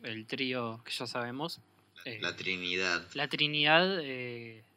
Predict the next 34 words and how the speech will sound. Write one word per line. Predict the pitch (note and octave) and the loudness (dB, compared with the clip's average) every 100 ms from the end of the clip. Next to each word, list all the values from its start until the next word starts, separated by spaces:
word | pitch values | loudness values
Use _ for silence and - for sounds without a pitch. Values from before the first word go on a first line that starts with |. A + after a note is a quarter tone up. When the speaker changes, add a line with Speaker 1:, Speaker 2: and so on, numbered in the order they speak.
| - | -10
Speaker 1:
desarrolladora | C3+ B2+ B2+ B2 C3 A#2+ C3+ C#3 | -4 0 2 2 2 4 6 6
de | A#2 | 4
esta | G#2+ B2 | -2 -6
primera | A2+ A#2 A#2 | -8 -10 -10
temporada. | A2+ G#2+ B2 B2+ B2 _ _ - | -10 -6 0 0 -2 _ _ -8
Eh, | B2+ A#2+ B2 B2 | -4 -2 -4 2
Anzola | C#3+ D3+ D3+ C3+ | 2 6 6 8
Vigir, | C3+ E3 | 6 2
como | E3 C#3 | 2 2
dijimos, | B2+ D#3 D3+ B2 - - | 0 -2 -4 -4 -8 -14
el | C3+ A#2+ B2 | -12 -10 -10
último | C#3+ C#3 C3 | -6 -4 -4
episodio | C3 - C#3 C#3+ | -4 -2 -2 -2
fue | C3 | -4
el | |
anterior. | B2+ C3 B2+ C3+ D3+ E3+ | -4 -4 -4 -4 -4 -8
Este | C3+ D3+ | -8 -6
ya | B2+ A#2+ | -4 -4
estaba | - B2+ | -2 -4
escrito | A2+ B2+ A#2+ A2 | -2 -6 -8 -6
desde | A#2+ | -2
antes, | D3 B2+ A2 - | -2 -4 -14 -12
por | B2 | -8
eso | B2 - A2+ | -8 -6 -8
no, | A2+ A2 - _ | -10 -18 -20 _
no | C3+ B2+ | -8 -6
cuenta | C3+ B2 A2+ | -4 -4 -6
como | A2 G#2+ | -6 -4
nuevo | C#3 | -2
episodio, | A#2+ - C3 A#2 A#2 | -2 -2 -2 -2 -2
digamos, | A2+ A2 - _ - | -6 -10 -16 _ -12
escrito | A#2 A#2+ A#2 | -10 -8 -8
por | A#2+ | -6
él. | A#2+ | -8